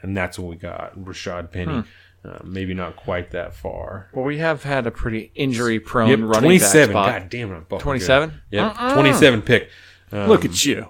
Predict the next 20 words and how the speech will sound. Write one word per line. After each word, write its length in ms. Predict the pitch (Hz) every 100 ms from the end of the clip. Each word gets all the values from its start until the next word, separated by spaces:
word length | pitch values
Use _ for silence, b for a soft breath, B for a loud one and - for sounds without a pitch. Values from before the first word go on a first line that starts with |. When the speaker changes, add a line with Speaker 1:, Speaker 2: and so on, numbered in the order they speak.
| _
Speaker 1:
Yeah, 360 | 101 98 92 - -
and 160 | 120 127
then 340 | 127 131 127
we 120 | 123
didn't 280 | 113 143 151
have 160 | 151 135
a 40 |
second-round 560 | - 135 120 117 113 -
pick 220 | 120 117
'cause 120 | 107
we 120 | 107
traded 300 | - 120 117
that 180 | 110 98
last 260 | 107 101 -
year 100 | 104
to 60 |
get 160 | 101 98
Sheldon 320 | 107 101 107
Richardson. 520 | 101 98 87 107 101 B B B B -
Um, 600 | 92 92 90 87 80